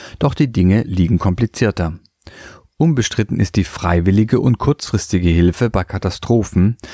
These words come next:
wobei es den richtigen Fokus und das adäquate Augenmaß im Auge zu behalten gilt.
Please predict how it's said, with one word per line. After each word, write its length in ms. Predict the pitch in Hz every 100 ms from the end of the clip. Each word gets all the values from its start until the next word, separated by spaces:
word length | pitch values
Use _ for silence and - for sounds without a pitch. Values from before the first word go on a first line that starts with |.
| - -
wobei 320 | 104 101 107 110
es 100 | -
den 160 | 113
richtigen 400 | 110 127 117 107
Fokus 640 | - - 147 - 95 -
und 240 | - 107 101
das 160 | 101 -
adäquate 640 | 117 131 - 107 104 -
Augenmaß 600 | 123 131 98 85 85 95
im 160 | 127 -
Auge 260 | 110 95
zu 140 | 80 -
behalten 400 | 87 87 82 -
gilt. 380 | - 85 78